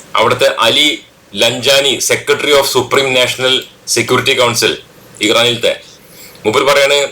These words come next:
കാരണം ട്രംപ് പറഞ്ഞതല്ലോ, "നിങ്ങളെ ആക്രമിക്കുന്നവരെ നിങ്ങൾ നോട്ട് ചെയ്ത് വെക്കുക" എന്ന് പറഞ്ഞല്ലോ. അപ്പൊ മൂപ്പർ പറയാണ്, "നോട്ട് ചെയ്ത് വെച്ചു,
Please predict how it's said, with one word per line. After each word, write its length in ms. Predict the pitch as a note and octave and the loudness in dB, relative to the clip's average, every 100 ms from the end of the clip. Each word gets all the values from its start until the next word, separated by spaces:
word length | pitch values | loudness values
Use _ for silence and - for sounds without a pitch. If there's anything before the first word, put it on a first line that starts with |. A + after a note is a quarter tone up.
| - | -2
കാരണം 160 | B2+ B2+ | 0 2
ട്രംപ് 260 | A#2+ B2+ D3+ | 0 0 2
പറഞ്ഞതല്ലോ, 600 | C#3+ C#3+ B2 D#2 - - - - | 2 2 0 0 -4 -12 -20 -4
"നിങ്ങളെ 280 | G#2+ C3 C#3 | 0 2 4
ആക്രമിക്കുന്നവരെ 920 | C3+ B2+ C#3 C#3 C3+ C#3 C#3 C3+ C#3 | 2 2 -2 -2 -2 0 2 4 2
നിങ്ങൾ 280 | C3 B2+ C3 | 2 0 0
നോട്ട് 340 | B2 D#3 A#2 | 2 2 2
ചെയ്ത് 260 | - D3 C#3+ | 0 0 2
വെക്കുക" 300 | - B2 B2+ | 0 2 0
എന്ന് 120 | C3 | 2
പറഞ്ഞല്ലോ. 500 | A#2+ A2 F#2 C#2 B1+ - - - - F#2+ | 0 0 -2 -4 -8 -12 -16 -16 -8 -4
അപ്പൊ 160 | G2 | 0
മൂപ്പർ 260 | A#2+ A#2+ D#3+ | 0 2 2
പറയാണ്, 380 | D3+ C#3+ D3 C#3+ A2 | 2 2 0 -4 0
"നോട്ട് 300 | B2+ E3 D3 | 2 2 0
ചെയ്ത് 220 | D3+ D3+ | 0 2
വെച്ചു, 400 | B2 A#2+ C#3 | 0 0 -4